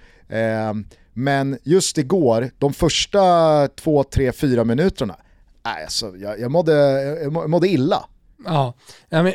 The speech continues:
Speaker 2: jag, jag håller med. Jag tänkte bara ta upp en till positiv sak kanske, och sen när det här avsnittet kommer ut så kanske vi vet, men, men, eh, ändå intressant att La Gazzetta dello Sport skriver typ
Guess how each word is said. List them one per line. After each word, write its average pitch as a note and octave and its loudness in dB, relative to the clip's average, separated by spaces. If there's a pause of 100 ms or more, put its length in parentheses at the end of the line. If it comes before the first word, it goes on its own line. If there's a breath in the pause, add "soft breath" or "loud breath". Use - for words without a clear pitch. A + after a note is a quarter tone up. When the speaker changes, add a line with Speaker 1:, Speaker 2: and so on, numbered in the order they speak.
(120)
Speaker 2:
jag, F3 2
jag F#3 4
håller F#3+ 4
med. F3+ 2
Jag F#3 -4
tänkte G#3+ -2
bara G3+ 2
ta - -2
upp A3 -2
en D#3 0
till G#3 -6
positiv D3+ -6
sak A#2+ -8
kanske, B2+ -4
och C3 -6
sen D#3 -4
när F3 0
det D3 0
här C3+ -2
avsnittet B2+ -6
kommer D3+ -4
ut C3+ -6
så C#3+ -12
kanske C3 -8
vi C3 -2
vet, D3 -2
men, D3 -4
men, D3+ -2
eh, C#3 -6
ändå E3+ -4
intressant D#3+ -2
att D3 -6 (460 loud breath)
La E3 -2
Gazzetta E3+ -2
dello D#3 0
Sport F#3+ -2 (100)
skriver E3 -2
typ C#3 -4